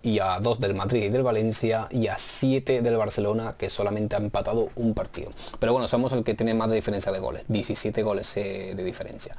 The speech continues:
veintinueve a favor y doce en contra. Pues perfecto. Pues nada, chicos, el siguiente partido de chicas es, se, supongo que este también será la Liga, contra el... sí, contra el Alavés.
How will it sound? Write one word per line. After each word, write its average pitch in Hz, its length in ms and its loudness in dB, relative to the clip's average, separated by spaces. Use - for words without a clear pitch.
veintinueve 101 520 2
a 107 60 4
favor 143 320 2
y 113 140 4
doce 101 300 -2
en 69 120 -8
contra. - 320 -12
Pues 107 160 0
perfecto. - 460 -2
Pues 127 160 4
nada, 127 260 4
chicos, 123 240 4
el 113 120 4
siguiente 131 680 4
partido 127 320 4
de 123 100 4
chicas 139 480 2
es, 135 280 0
se, 113 200 2
supongo 113 260 2
que 113 40 2
este 110 120 0
también 107 200 2
será 101 180 0
la 101 100 2
Liga, 185 380 0
contra 123 580 2
el... 175 400 4
sí, - 180 -2
contra 143 300 2
el 139 60 2
Alavés. - 380 0